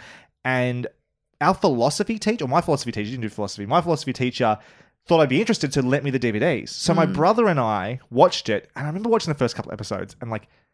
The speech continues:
Speaker 1: "This is torture.
Speaker 2: <laughs>
Speaker 1: I cannot watch this. It's so awkward."
Speaker 2: Mm.
Speaker 1: And then you start to sort of get into the rhythm of its humor and what it's doing. It's, like,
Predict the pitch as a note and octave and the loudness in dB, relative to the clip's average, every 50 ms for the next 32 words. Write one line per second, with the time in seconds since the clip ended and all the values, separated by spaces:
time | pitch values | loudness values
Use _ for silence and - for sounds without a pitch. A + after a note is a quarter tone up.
0 | _ _ - G3 G#3+ - D#3 B2 - - - - - - - A2+ A2 G#2 - - | _ _ -4 -2 -2 0 -2 -2 -4 -4 -12 -16 -12 -6 -2 -2 -2 -2 -2 -4
1 | - G2 F2 A#3 B3+ B3 A#3 C#4 D4 E4 B3+ - D4+ B3+ B3+ C4 A3+ A3+ - A3+ | -4 -2 -2 0 0 0 0 0 0 0 2 2 2 4 4 4 4 2 2 2
2 | A3+ E3 E3 F3+ F#3 F#3+ F3+ E3+ E3 - - - - - - - - A2+ A2+ B2 | 2 2 2 4 4 4 4 4 2 2 -2 -8 -20 -20 -20 -18 -12 -2 4 6
3 | D3 F3+ - - - C#3+ B2+ - - - - A#2+ A2 - C3+ C#3+ C#3+ - A2 - | 6 6 6 4 -2 -2 -2 -4 -6 -4 -2 -2 0 4 2 2 2 2 -4 -4
4 | - - F#3 F#3 F#3+ F#3+ F#3 F3+ F3 F3 F3+ - A2+ A#2 D3+ F3+ F#3+ G3+ G3 - | -4 -2 -2 0 2 2 2 2 0 0 -2 -2 0 2 2 2 2 2 0 0
5 | - - D3+ C#3 A#2 - - B2+ A2 A#2 A2 - - - A#2 A2 G#2+ C#3+ - A#2+ | 2 2 2 2 0 -2 -4 -8 -8 -8 -10 -10 -8 -6 -4 -2 0 -2 -2 -2
6 | A#2+ G#2 A2 G2 G#2 A#2 C3 C3+ A#2 G#2+ G2+ E2+ - - - - - - B2 A#2+ | -6 -8 -8 -4 0 2 2 2 2 -2 -6 -8 -12 -12 -14 -12 -10 -8 -6 -6
7 | G#2+ G2+ G#2 G2+ - - - - B2 A#2 A2 G#2 G2 G2+ G2 G2 - - A#2+ A2 | -6 -6 -6 -6 -8 -8 -8 -4 -2 0 0 0 -2 -4 -8 -8 -8 -6 -4 -2
8 | G#2+ A2+ - - - | -2 -2 -2 -6 -16